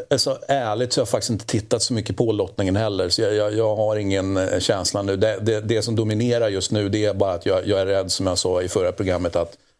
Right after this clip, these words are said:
Arsenal ska vara lite för intresserade av Champions League för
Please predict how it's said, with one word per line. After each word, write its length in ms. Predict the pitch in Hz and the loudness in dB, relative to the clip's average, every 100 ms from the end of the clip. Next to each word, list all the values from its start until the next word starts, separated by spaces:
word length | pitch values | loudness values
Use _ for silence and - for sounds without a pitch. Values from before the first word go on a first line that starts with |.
| _ | _
Arsenal 420 | 98 87 - 85 | 0 0 0 -2
ska 140 | 82 90 | 0 0
vara 80 | |
lite 220 | 87 82 87 | 0 -2 -2
för 380 | - - 92 | -2 0 2
intresserade 640 | 90 87 - - 92 90 85 | 0 -2 -2 0 0 0 0
av 80 | |
Champions 460 | 85 90 85 90 87 | 0 -2 -2 -2 0
League 300 | 95 87 85 - | 0 0 -2 -8
för 540 | - - 90 87 87 | -8 -2 0 0 -2